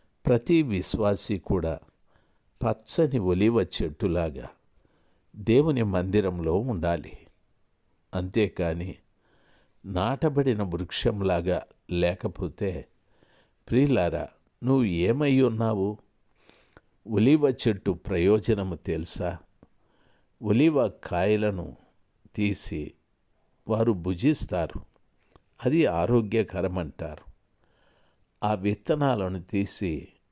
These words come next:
దంచి దానిలో నుండి నూనెను తీస్తారు. అది దంచి తీసిన స్వచ్ఛమైన ఒలీవల నూనె.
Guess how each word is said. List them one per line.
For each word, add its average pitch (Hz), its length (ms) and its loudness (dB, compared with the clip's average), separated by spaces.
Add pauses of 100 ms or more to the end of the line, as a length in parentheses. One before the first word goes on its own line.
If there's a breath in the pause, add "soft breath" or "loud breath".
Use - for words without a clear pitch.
(140)
దంచి 90 800 -4 (720)
దానిలో 113 680 2
నుండి 95 380 -2
నూనెను 90 560 -4
తీస్తారు. 78 640 -8 (1040)
అది 120 400 2 (600)
దంచి 120 480 -2
తీసిన 92 720 -2 (160)
స్వచ్ఛమైన 107 840 -2
ఒలీవల 90 640 0
నూనె. 85 420 -6